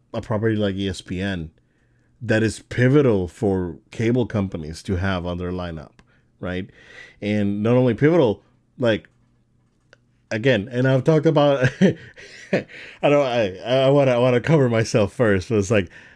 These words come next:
like, I, I, I've said it on the podcast before, I really don't understand college football and the obsession w-, uh, with college sports in general, but, um,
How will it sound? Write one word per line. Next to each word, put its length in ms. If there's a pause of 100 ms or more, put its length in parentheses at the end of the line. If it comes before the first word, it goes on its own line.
(160)
like, 320
I, 140
I, 340
I've 80
said 220
it 100
on 140
the 80
podcast 420
before, 320
I 120
really 340
don't 220
understand 640
college 300
football 680
and 160
the 80
obsession 560
w-, 200
uh, 120
with 240
college 340
sports 520
in 180
general, 500 (580)
but, 540 (540)
um, 400